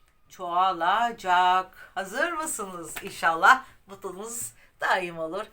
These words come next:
Seviyorum sizi. Videomu beğendiyseniz likelayın, abone olun ve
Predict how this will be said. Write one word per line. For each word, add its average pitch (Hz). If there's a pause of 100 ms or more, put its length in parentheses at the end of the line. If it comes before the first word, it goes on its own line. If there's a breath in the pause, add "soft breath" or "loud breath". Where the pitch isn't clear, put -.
(100)
Seviyorum 339
sizi. 226 (240 loud breath)
Videomu 262
beğendiyseniz 233
likelayın, 220
abone 262
olun 214 (320 loud breath)
ve 226